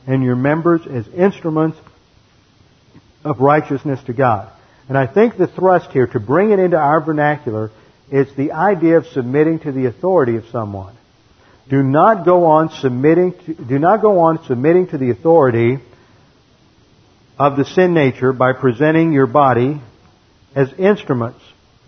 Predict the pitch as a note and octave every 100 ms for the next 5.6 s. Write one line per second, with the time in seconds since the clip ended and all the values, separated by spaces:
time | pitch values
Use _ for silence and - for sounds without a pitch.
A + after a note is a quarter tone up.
0 | - B2+ D3 D3+ F3+ F3+ C#3+ A2+ A2 -
1 | _ _ _ _ _ A2 G#2 C3 F3 -
2 | - _ _ - C#3+ B2+ C3+ G#3 G#3+ G3
3 | G3 - F3+ F3 F3 - D3+ C#3 F3 F#3
4 | C#3+ G#2+ C#3 - _ - B2 C#3+ F3 F3+
5 | F#3 D3 B2 A#2+ B2+ C3+